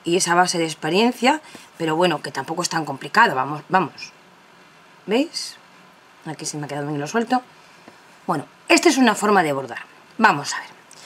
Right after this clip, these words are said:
Cuando queremos hacer una forma de bordar, que yo también las he visto, que es pasando el hilo por delante, y que yo he visto que hacen unas cosas muy raras. Vamos a ver. Se pasa el hilo por delante. La puntada muy larga.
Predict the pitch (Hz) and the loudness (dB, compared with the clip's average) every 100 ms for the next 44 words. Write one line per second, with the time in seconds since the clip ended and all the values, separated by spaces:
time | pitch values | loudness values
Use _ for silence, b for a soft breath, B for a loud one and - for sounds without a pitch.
0 | B B B B B - 233 233 302 453 | B B B B B 2 4 6 6 6
1 | 480 339 233 285 254 233 190 - 220 185 | 4 4 2 4 6 4 2 2 4 4
2 | 143 - 180 160 156 190 185 - 156 175 | 0 -2 0 2 4 4 2 -2 -4 -2
3 | 170 175 165 151 170 - - - B B | -2 -2 -2 -4 -4 -4 -10 -18 B B
4 | B - _ _ _ - - 214 - - | B -20 _ _ _ -10 2 2 2 -6
5 | - 170 160 196 185 165 185 156 160 143 | -2 0 4 4 4 4 2 2 -2 -2
6 | 151 139 - 117 - - _ - B B | -2 -4 -8 -20 -20 -20 _ -20 B B
7 | 160 190 196 208 240 - - - 202 170 | -4 2 2 4 2 0 -2 -2 -2 -2
8 | - 180 160 123 120 180 - - - - | -4 -2 -4 -4 2 2 2 -12 -16 -10
9 | 151 135 - - - b b b b - | -8 -8 -12 -16 -20 b b b b -2
10 | 269 262 294 226 202 170 147 131 127 117 | 0 2 4 4 2 2 -4 -6 -8 -10
11 | - _ - - _ - _ - 220 233 | -18 _ -20 -20 _ -20 _ 0 2 4
12 | 254 240 311 349 349 - _ 233 233 165 | 4 6 6 4 0 -16 _ 4 6 6
13 | 139 | 2